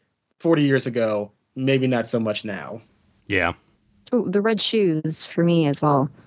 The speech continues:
Speaker 2: Oh my gosh, I love that more people on the team are starting to watch this movie. <laughs>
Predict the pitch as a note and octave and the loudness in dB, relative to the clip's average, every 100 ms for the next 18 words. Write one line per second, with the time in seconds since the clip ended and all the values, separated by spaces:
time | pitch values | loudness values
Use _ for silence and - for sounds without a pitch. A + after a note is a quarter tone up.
0 | - C#3 F3 E3 A2+ A2+ C3+ B2 B2+ D3 | -6 0 2 2 2 2 2 2 0 2
1 | G#3+ C#4+ C#4 G3 G3 G3+ F#3+ F3 D3+ C3+ | 2 2 0 0 0 -2 0 2 2 2
2 | - D#3 A#2+ - A#2+ A2 A2 G#2+ - G#2+ | 0 2 0 2 0 2 0 0 -2 -2
3 | - G#2+ F#2+ - - - A3+ | 0 0 0 -6 -8 -4 -4